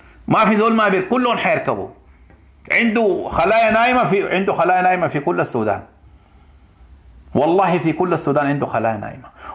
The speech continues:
وخاصه الخلايا بتاعته الخطره بتاعت النهر النيل والشماليه. وانا بق-، قلت مني الكلام ده، احفظه،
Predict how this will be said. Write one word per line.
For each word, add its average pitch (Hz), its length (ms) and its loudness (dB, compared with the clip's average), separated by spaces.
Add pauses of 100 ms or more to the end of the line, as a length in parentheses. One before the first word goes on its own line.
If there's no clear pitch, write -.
وخاصه 214 500 2
الخلايا 170 360 2
بتاعته 185 380 -2
الخطره 226 560 0
بتاعت 151 300 -2
النهر 123 380 0
النيل 170 220 -2
والشماليه. 131 480 0
وانا 156 180 0
بق-، 139 180 -2
قلت 208 300 -2
مني 180 320 0
الكلام 185 360 0
ده، 185 80 2
احفظه، 147 380 -4